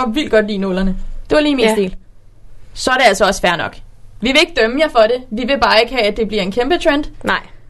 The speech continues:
Speaker 1: For vi forstår den ikke.
Speaker 2: Præcis.
Speaker 1: Og vi vil gerne have ting, vi godt forstår.
Speaker 2: Ja. Også lige her til sidst vil vi gerne lige, øh,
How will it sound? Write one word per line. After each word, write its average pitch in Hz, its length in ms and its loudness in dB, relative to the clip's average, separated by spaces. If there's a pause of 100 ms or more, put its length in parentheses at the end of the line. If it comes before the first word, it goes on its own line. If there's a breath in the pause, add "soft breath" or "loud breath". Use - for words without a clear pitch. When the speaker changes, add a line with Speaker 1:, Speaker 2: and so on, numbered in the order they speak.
(160)
Speaker 1:
For 240 60 0
vi 226 120 2
forstår 220 280 0
den - 100 -10
ikke. - 100 -10
Speaker 2:
Præcis. 208 360 -6
Speaker 1:
Og 208 80 0
vi 226 60 4
vil 220 100 2
gerne 226 140 2
have 220 120 2
ting, 214 160 -4
vi 196 60 -2
godt 202 140 -2
forstår. - 240 -6
Speaker 2:
Ja. 208 80 0 (640 loud breath)
Også 277 260 0
lige 277 120 0
her 285 120 2
til - 160 -4
sidst 277 220 -6
vil 240 100 -2
vi 208 60 -2
gerne 220 240 2
lige, 208 540 0
øh, 196 60 -6